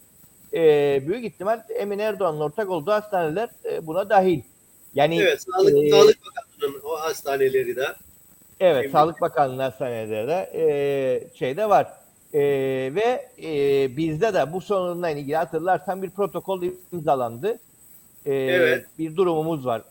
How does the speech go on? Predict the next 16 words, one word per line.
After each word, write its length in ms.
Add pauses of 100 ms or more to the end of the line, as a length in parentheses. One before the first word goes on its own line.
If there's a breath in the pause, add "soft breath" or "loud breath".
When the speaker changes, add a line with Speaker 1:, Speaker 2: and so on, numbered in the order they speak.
(160)
Speaker 1:
bu 80
konuyla 360
ilgili. 380 (600)
E, 400
o 140
iş 160
devam 260
eder. 260 (600)
E, 80 (720)
Speaker 2:
Edecek 460
tabii 100
Speaker 1:
konuyla 340
Speaker 2:
çünkü. 140
Speaker 1:
ilgili 500
olarak. 560 (1160)
Speaker 2:
Evet. 240